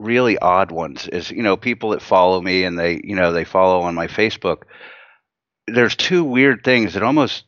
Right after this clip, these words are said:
that almost can't even live in the same universe together, right? Like, I, I've made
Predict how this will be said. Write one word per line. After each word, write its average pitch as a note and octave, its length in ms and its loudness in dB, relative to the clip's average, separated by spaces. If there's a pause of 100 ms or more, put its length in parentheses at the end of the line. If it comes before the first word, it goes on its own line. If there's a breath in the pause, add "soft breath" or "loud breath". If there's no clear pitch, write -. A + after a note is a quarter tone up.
(360)
that A2 160 0
almost C3 400 2
can't C3 340 -2
even A2 340 0
live A2 280 2
in F#2+ 80 -2
the F2 100 -2
same G#2 320 -2
universe F#2 480 0
together, C2+ 560 -2 (220)
right? F2 320 2 (500 loud breath)
Like, G2+ 320 2
I, D#2+ 160 2
I've B2+ 320 0
made G#2+ 380 2